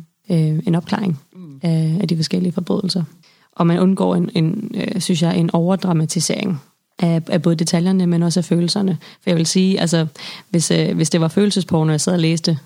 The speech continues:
Speaker 1: øh, omkring de pårørende og sådan noget, så, så var jeg nok stået af på et eller andet tidspunkt i løbet af bogen. Øh, men det har givet mig en del at tænke over, øh, og det synes jeg er interessant.
Speaker 2: Det kan måske føre os lidt videre ind i, hvad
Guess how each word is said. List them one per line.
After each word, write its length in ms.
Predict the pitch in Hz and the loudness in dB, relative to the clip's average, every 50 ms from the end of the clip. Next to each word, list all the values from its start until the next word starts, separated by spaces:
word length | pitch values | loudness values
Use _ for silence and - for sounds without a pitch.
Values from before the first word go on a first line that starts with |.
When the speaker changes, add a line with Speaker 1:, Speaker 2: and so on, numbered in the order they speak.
| _ _ | _ _
Speaker 1:
øh, 180 | - 170 165 160 - | 0 0 2 2 2
omkring 320 | 170 160 - 175 165 165 | 0 0 0 0 0 0
de 40 | 165 | 0
pårørende 480 | 156 - 170 160 156 165 165 185 196 196 | 0 0 0 0 0 0 0 0 -2 -2
og 60 | 185 | -2
sådan 80 | - | 0
noget, 160 | 185 180 170 151 | 0 0 0 0
så, 100 | 175 160 160 - | 0 -2 -4 -6
så 160 | - - 180 165 | -6 -2 -2 0
var 100 | 165 170 | 0 0
jeg 100 | 165 165 | 0 0
nok 200 | 165 175 170 - | 0 0 -2 -2
stået 220 | - - 175 160 | -2 -2 -2 -2
af 300 | - - - - - - - _ _ _ _ - | -2 -4 -4 -6 -6 -10 -18 _ _ _ _ -6
på 60 | - | -4
et 40 | 165 | -2
eller 100 | 160 160 | 0 0
andet 100 | 160 151 | 0 -2
tidspunkt 320 | - 175 160 - 165 151 | -2 -2 -2 0 -2 0
i 40 | 151 | 0
løbet 180 | 151 165 165 160 | 0 0 0 0
af 80 | 160 | 0
bogen. 300 | 156 165 160 156 143 135 - _ _ _ _ _ - | 0 0 0 -2 -2 -6 -8 _ _ _ _ _ -2
Øh, 240 | 175 170 165 160 156 | 0 0 2 2 0
men 280 | 151 143 156 170 170 160 | 0 0 0 2 2 2
det 60 | 180 | 2
har 40 | 175 | 2
givet 180 | 170 185 180 | 0 0 0
mig 80 | 180 175 | 0 0
en 80 | 175 | 0
del 160 | 170 196 202 202 | 0 0 0 -2
at 60 | 190 | -2
tænke 260 | - - 185 180 190 | 0 0 0 0 0
over, 160 | - - - - - _ _ _ _ _ _ _ - 180 | -2 -4 -6 -10 -14 _ _ _ _ _ _ _ -4 -2
øh, 120 | 165 165 185 | 0 0 0
og 60 | 180 | 0
det 80 | 175 - | -2 -2
synes 180 | - 196 - | -2 -2 -2
jeg 60 | 185 | -2
er 40 | 175 | -2
interessant. 440 | 165 - - 175 165 - - - - _ _ _ _ _ _ _ _ _ _ _ _ | -2 -4 -4 -6 -8 -8 -10 -14 -20 _ _ _ _ _ _ _ _ _ _ _ _
Speaker 2:
Det 100 | - 220 | -6 -2
kan 80 | - 233 | 0 0
måske 300 | 220 214 196 - - 214 | 0 0 -2 -2 -4 -6
føre 260 | - - 185 175 151 | -4 -4 -4 -2 -2
os 140 | 143 165 - | -2 -2 -2
lidt 160 | 208 214 214 - | -2 -2 -2 -2
videre 480 | 214 220 220 226 226 220 190 170 165 - | -2 0 0 0 0 0 0 -2 -2 -2
ind 260 | - 190 196 - - | -2 -2 -2 -2 -4
i, 140 | 180 180 - | -6 -8 -8
hvad 200 | - 185 185 190 | -6 -4 -4 -2